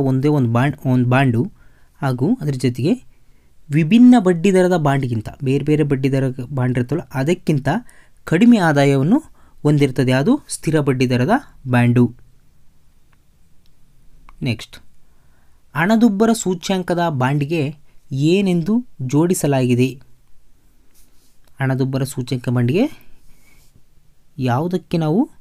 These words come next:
ಜೋಡಿಸಲಾಗಿದೆ ಹಣದುಬ್ಬರ ಸೂಚ್ಯಂಕ ಬಾಂಡನ್ನು ಅಂದರೆ ಡಬ್ಲ್ಯೂ ಪಿ ಐಗೋ, ಸಿ ಪಿ ಐಗೋ ಅಥವಾ ಎರಡಕ್ಕೋ ಅಥವಾ ಎರಡಕ್ಕೂ ಅಲ್ವೋ? ಸರಿಯಾದ ಉತ್ತರ ಡಬ್ಲ್ಯೂ ಪಿ ಐ. ಹಣದುಬ್ಬರ ಸೂಚ್ಯಂಕದ ಬಾಂಡ್ಗೆ ಡಬ್-, ಹಣ, ಈ ಬಾಂಡ್ಗಳನ್ನು ಡಬ್ಲ್ಯೂ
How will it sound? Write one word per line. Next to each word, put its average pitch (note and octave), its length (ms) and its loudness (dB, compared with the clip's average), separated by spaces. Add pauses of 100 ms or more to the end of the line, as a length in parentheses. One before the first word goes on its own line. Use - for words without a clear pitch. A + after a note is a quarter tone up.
(300)
ಜೋಡಿಸಲಾಗಿದೆ C3 720 0 (100)
ಹಣದುಬ್ಬರ B2+ 480 -2 (560)
ಸೂಚ್ಯಂಕ B2+ 520 -6
ಬಾಂಡನ್ನು A#2 420 -2
ಅಂದರೆ C3+ 160 -4 (340)
ಡಬ್ಲ್ಯೂ C3 340 0
ಪಿ D#3+ 220 -4
ಐಗೋ, C#3+ 340 0
ಸಿ C#3+ 260 -4
ಪಿ D#3 160 -4
ಐಗೋ C3+ 280 0 (420)
ಅಥವಾ C3+ 200 -2 (100)
ಎರಡಕ್ಕೋ C#3 520 0
ಅಥವಾ C3+ 160 -2
ಎರಡಕ್ಕೂ C3 380 -2
ಅಲ್ವೋ? B2+ 400 2 (600)
ಸರಿಯಾದ G#3+ 440 0
ಉತ್ತರ D#3+ 220 -2 (560)
ಡಬ್ಲ್ಯೂ D3 340 0 (140)
ಪಿ E3+ 120 -4 (160)
ಐ. C3+ 100 2 (380)
ಹಣದುಬ್ಬರ F3 540 -2
ಸೂಚ್ಯಂಕದ D#3 560 -2
ಬಾಂಡ್ಗೆ C#3 380 0 (420)
ಡಬ್-, C#3+ 380 -4
ಹಣ, C3+ 140 -2 (140)
ಈ C3 80 2 (120)
ಬಾಂಡ್ಗಳನ್ನು F3 540 2 (480)
ಡಬ್ಲ್ಯೂ D3+ 420 2